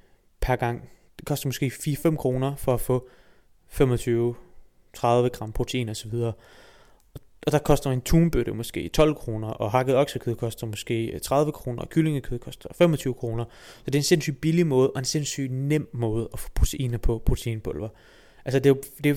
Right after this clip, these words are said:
fucking svært at have en, en stor bøf med i tasken i skole. Det, det er jo fucking bøvlet. Men det er ikke særlig bøvlet at have en shaker med, med en scoop i,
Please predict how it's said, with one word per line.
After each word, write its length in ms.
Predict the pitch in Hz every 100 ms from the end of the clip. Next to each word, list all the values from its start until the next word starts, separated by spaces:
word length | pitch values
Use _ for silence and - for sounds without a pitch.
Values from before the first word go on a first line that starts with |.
| -
fucking 260 | - 175 175
svært 260 | 160 135 120
at 60 | 120
have 240 | 131 123 - - - - -
en, 320 | 135 131 131
en 60 | 143
stor 280 | - 170 151 -
bøf 300 | 139 151 - - - - -
med 160 | 123
i 60 | 123
tasken 500 | - 123 - - 113 - - - - - -
i 40 |
skole. 400 | - - 113 113 - - - - - - - -
Det, 140 | 147
det 60 | 143
er 20 |
jo 60 | 147
fucking 340 | 110 117 123
bøvlet. 340 | 113 113 110 - - - - - _ - -
Men 220 | 135 131
det 60 | 123
er 40 |
ikke 120 | 151 -
særlig 220 | 151 139
bøvlet 420 | 139 139 139 131
at 100 | 123
have 180 | 110 113
en 240 | 117 110 104 _ _ _ _ _ - -
shaker 380 | - 175 180
med, 200 | 165 151 156 - - - -
med 240 | 127 120 110 - - - - 160
en 80 |
scoop 420 | - - 175 180 -
i, 200 | 160 147